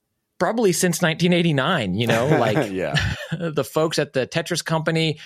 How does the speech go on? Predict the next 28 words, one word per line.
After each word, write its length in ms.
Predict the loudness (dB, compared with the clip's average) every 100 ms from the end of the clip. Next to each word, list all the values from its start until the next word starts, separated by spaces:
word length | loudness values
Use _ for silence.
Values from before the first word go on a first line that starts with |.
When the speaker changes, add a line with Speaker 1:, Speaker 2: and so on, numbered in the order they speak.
| -20 -4
Speaker 1:
really 220 | -2 0
seem 160 | 0
to 80 | 0
rally 340 | 2 2 2 2
around 320 | 2 0 0
their 80 | -2
community. 520 | -2 -2 0 2 2
There's 180 | 0 -2
been 140 | -4
the 60 | -4
Tetris 420 | -4 -4 -4 -6
Classic 420 | -4 -4 -2 -6
Championships, 720 | -4 -4 -2 -4 -2 -4 -4
I 60 | -4
think 140 | -4 -4
it's 80 |
called, 280 | -2 -2 -2
for 100 | -4
Speaker 2:
Yeah. 360 | -4 -2 2 2
Speaker 1:
years. 320 | 2 -2 -4 -6 -20 -20 _ _ _
Just 560 | -2 -2 0 -4 -6 _ -2
awesome, 380 | 0 0 -2 -2
Speaker 2:
It's 100 | -2
Speaker 1:
awesome 260 | -2 2
Speaker 2:
wholesome. 440 | 4 4 2 -2 -4
Speaker 1:
stuff. 180 | -16 -20 _
Speaker 2:
It's 160 | -4 -4
wholesome, 640 | -4 -2 -2 -4 -6